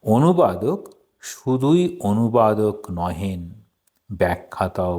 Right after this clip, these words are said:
বটে। সাধারণভাবে অনুবাদক কেবলমাত্র অনুবাদ করেন। এখানে অনুবাদকের ক্ষেত্রে বলা হচ্ছে তিনি একজন এই যোগবাশিষ্ঠ সারের ব্যাখ্যাতা এবং ব্যাখ্যায়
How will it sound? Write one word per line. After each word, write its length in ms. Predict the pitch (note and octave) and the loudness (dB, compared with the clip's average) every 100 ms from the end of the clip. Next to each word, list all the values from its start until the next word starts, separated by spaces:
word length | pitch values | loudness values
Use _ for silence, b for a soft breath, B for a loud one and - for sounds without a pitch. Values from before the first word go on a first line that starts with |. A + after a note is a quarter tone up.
| E2+ | -6
বটে। 320 | D#2+ - G#2+ - _ _ _ _ _ _ _ | -12 -12 -16 -20 _ _ _ _ _ _ _
সাধারণভাবে 880 | - B2 A#2 B2+ C#3+ C3 C3+ D#3+ F#3 B2 | -4 0 2 2 0 0 0 0 0 0
অনুবাদক 500 | A#2 A#2+ B2 A#2+ D#3+ - - - | 0 4 4 2 -2 -4 -16 -4
কেবলমাত্র 440 | A2 G#2+ A2 G#2 G2+ | 0 0 -2 -4 -4
অনুবাদ 340 | G2 G2 G#2+ G#2 - | -4 2 2 2 0
করেন। 240 | G#2 D3+ G#3 - b b b b | 2 2 0 -6 b b b b
এখানে 300 | B2 F3 F3 | -2 0 2
অনুবাদকের 760 | D#3+ D3 D3+ D3+ D3 C3+ C3 A#2+ | 4 4 4 4 2 0 -2 -2
ক্ষেত্রে 300 | A#2 - A2 | -6 -6 -4
বলা 300 | G2+ G2 G#2+ | 2 2 2
হচ্ছে 340 | A#2+ A#2+ - C#3 | -4 -8 -8 -6
তিনি 380 | C3 G2+ G#2+ G2+ | -4 -2 -2 -2
একজন 540 | G2 F#2 B2+ E3 E3+ - | -2 -6 -8 -8 -8 -8
এই 200 | F#2+ F#2 - _ | -6 -6 -10 _
যোগবাশিষ্ঠ 640 | G2+ G#2 G#2 G#2 G2 - - | -2 0 2 0 -2 -4 -8
সারের 380 | F#2+ G2+ G2+ C3 G2+ | -4 -2 -2 -4 -4
ব্যাখ্যাতা 680 | F2 - - - - F2 A2 _ _ _ _ _ _ b b b b | -4 -6 -12 -12 -10 -14 -16 _ _ _ _ _ _ b b b b
এবং 340 | C3+ E3 F#3 C3+ | 4 6 2 2
ব্যাখ্যায় 760 | G2+ A#2 - - - B2 G2+ D3+ | 4 2 0 -6 -2 0 0 -2